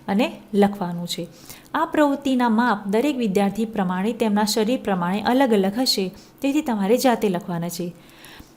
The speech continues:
સૌપ્રથમ ઊંડો શ્વાસ લો. વિદ્યાર્થી મિત્રો, આપણે ઊંડો શ્વાસ, શ્વાસ લઈએ ત્યારે આપણા મિત્રને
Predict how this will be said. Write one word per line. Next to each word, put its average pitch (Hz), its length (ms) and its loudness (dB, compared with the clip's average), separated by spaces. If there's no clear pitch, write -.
સૌપ્રથમ 359 520 0
ઊંડો 311 320 4
શ્વાસ 190 420 -2
લો. 180 160 -2
વિદ્યાર્થી 233 360 2
મિત્રો, 285 360 -2
આપણે 202 300 -2
ઊંડો 214 360 4
શ્વાસ, 254 380 0
શ્વાસ 220 520 -4
લઈએ 277 360 4
ત્યારે 220 580 0
આપણા 254 280 0
મિત્રને 254 640 -2